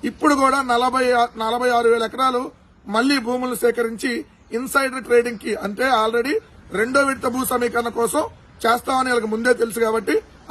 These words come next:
already అక్కడ భూములు కొనుగోలు చేసి పెట్టుకున్నారు. So రెండో దశ ఇన్సైడర్ ట్రేడింగ్ కి పాల్పడుతున్నారు. ఇది అతిపెద్ద కుంభకోణం రాజధానిలో.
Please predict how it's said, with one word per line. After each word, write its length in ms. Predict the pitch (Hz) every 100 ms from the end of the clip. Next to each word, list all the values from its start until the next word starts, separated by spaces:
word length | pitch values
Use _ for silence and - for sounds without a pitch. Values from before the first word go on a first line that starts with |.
| 214
already 240 | 262 277
అక్కడ 180 | 262 233
భూములు 260 | 240 254 240
కొనుగోలు 420 | 226 220 226 214
చేసి 100 | 208
పెట్టుకున్నారు. 580 | 208 180 214 208 277 - - - - -
So 160 | 277 240
రెండో 360 | 214 269 294
దశ 340 | 269 262 294 277 -
ఇన్సైడర్ 480 | 226 240 254 247 233
ట్రేడింగ్ 340 | 233 226 233
కి 220 | 208 302 349 _ _ -
పాల్పడుతున్నారు. 640 | 233 247 240 190 226 226
ఇది 160 | 277 233
అతిపెద్ద 500 | 214 247 226 226 220
కుంభకోణం 580 | - 240 233 247 233 214
రాజధానిలో. 580 | 208 220 220 220 285